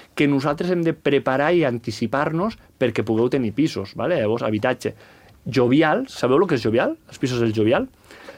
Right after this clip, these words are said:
Això fa vint anys, un cònsol va pensar, «Ei, d'aquí uns anys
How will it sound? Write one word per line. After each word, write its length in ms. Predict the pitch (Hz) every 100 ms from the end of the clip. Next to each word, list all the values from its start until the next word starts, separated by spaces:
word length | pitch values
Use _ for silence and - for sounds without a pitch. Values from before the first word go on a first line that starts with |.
| - - -
Això 220 | 147 165
fa 220 | 202 - - - -
vint 400 | 113 139 156 156 156
anys, 240 | 202 - -
un 140 | 143 147
cònsol 460 | 160 165 160 185 220 -
va 220 | 131 143
pensar, 460 | 151 127 - 107 107 156
«Ei, 160 | 185
d'aquí 320 | 147 131 120 214
uns 200 | 269 180
anys 300 | 156 285 -